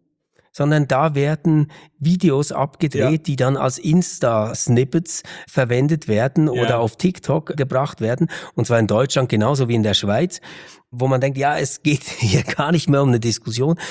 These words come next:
Speaker 1: sondern es geht um eine Art Performance, die ihr vor dieser eindrücklichen Demokratie-Kulisse abliefert, die aber eigentlich zeigen soll,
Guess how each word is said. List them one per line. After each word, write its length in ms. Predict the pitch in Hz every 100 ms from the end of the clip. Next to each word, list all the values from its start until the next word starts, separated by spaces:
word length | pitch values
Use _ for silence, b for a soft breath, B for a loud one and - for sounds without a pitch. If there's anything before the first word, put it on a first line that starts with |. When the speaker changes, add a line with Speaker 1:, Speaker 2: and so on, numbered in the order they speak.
| B -
Speaker 1:
sondern 220 | 127 135
es 120 | 135
geht 200 | 139 139
um 200 | - 127
eine 180 | 123 117
Art 380 | 123 120 151 -
Performance, 880 | 127 - - 139 170 110 139 170 -
die 160 | 135
ihr 340 | 139 147 143 139
vor 220 | - 123
dieser 380 | 123 131 127 104
eindrücklichen 920 | 107 151 165 151 160 160 143 160 156 B B B - 120
Demokratie-Kulisse 2500 | 113 113 - 123 104 - - 208 214 127 - - - - - 139 156 170 - 165 143 151 - 175 170 B B
abliefert, 800 | - 135 185 123 117 143 180 190 B B -
die 120 | 165
aber 220 | 151 143 143
eigentlich 320 | 143 180 160
zeigen 380 | 127 135 175 170
soll, 320 | 143 156